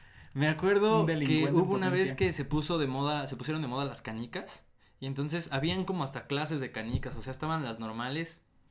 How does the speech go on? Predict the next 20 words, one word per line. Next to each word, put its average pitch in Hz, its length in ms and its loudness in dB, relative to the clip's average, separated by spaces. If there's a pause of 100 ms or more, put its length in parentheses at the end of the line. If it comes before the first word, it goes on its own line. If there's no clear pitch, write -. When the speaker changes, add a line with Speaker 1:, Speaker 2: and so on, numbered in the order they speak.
(260)
Speaker 1:
transparentes, 117 540 -6
Speaker 2:
¿Y 139 40 2
las 143 200 2
chonchas, 160 500 -2
o? 143 100 -4
Speaker 1:
que 131 80 2
traen 147 240 0
como 113 420 -4
un, 135 640 -6 (140)
una 151 280 -4
Speaker 2:
Sí, 139 140 -6
Speaker 1:
fibra 170 180 4
Speaker 2:
una 202 100 6
Speaker 1:
de, 180 60 2
Speaker 2:
curvita 160 380 2
así, 151 260 -4
Speaker 1:
ajá, 139 280 -6
Speaker 2:
de 113 140 -4
Speaker 1:
adentro. 131 180 -2
Speaker 2:
colores. 139 520 -2